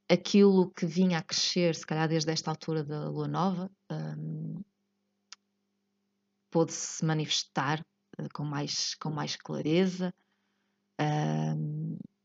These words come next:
no fundo, eh, sair um pouco a névoa daquele, daquele momento, se calhar, mais tenso, mais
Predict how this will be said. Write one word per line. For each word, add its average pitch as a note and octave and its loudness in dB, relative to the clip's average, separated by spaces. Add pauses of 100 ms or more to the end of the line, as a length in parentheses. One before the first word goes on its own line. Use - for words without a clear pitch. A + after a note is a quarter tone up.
(480)
no E3+ 4
fundo, F3+ 4 (400)
eh, E3 2 (840)
sair E3+ 4
um E3 2
pouco E3 2 (180)
a D#3+ 0
névoa D#3+ 2
daquele, D3+ -4
daquele D#3 0
momento, D#3 -2
se - -8
calhar, D#3 -6
mais D3 -6
tenso, D#3+ -2
mais D3 -4